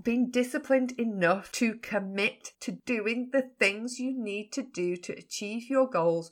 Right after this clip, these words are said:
regardless of how you feel. So you feel like you can't be bothered. You're worried about people rejecting you.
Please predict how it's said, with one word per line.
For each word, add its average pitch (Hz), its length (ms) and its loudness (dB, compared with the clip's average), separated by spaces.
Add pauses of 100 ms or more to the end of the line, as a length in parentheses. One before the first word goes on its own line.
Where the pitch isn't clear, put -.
regardless 202 680 6
of - 180 -4
how 175 400 2
you 180 180 -8
feel. - 460 -10 (360)
So - 160 -4
you 277 120 2
feel 269 220 6
like 262 140 8
you 254 100 -4
can't 233 160 -2
be 220 60 -6
bothered. 175 360 2
You're 233 100 0
worried 247 300 8
about 240 280 6
people 214 520 0
rejecting 226 720 0
you. 156 160 -12